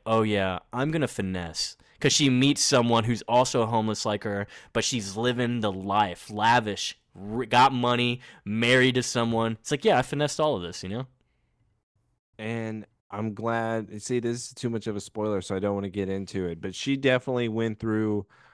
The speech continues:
Speaker 2: the Goldilocks of, "Which one do I want? Do I want the barn out here? It's kinda cold, kinda warm." I mean, John doesn't have A C, according to Joseph.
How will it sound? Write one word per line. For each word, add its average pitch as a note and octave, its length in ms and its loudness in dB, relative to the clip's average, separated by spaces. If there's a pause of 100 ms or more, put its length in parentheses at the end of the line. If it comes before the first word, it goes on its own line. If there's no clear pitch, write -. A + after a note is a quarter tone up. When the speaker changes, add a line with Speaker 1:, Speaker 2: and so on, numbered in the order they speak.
(100)
Speaker 2:
the G2+ 100 -8
Goldilocks G2+ 840 0
of, F#2 220 -6
"Which A2+ 240 -2
one A#2+ 260 -4
do A2 160 0
I G#2 100 0
want? G2 280 -2
Do F#2+ 80 -4
I F#2 40 -2
want F#2+ 180 -6
the - 60 -10
barn G2 540 -4 (380)
out F#2 220 -6
here? G#2+ 460 -6 (420)
It's - 80 -20
kinda G2+ 260 -8
cold, G2+ 460 -2
kinda G#2+ 240 -6
warm." G#2 640 -4 (480)
I G2+ 40 -8
mean, G#2 360 -4 (260)
John A2+ 320 0
doesn't G#2+ 260 -4
have G2+ 240 -4
A G2 120 -2
C, A2 480 -2
according G2 500 -4
to G2 60 -6
Joseph. G#2+ 760 -2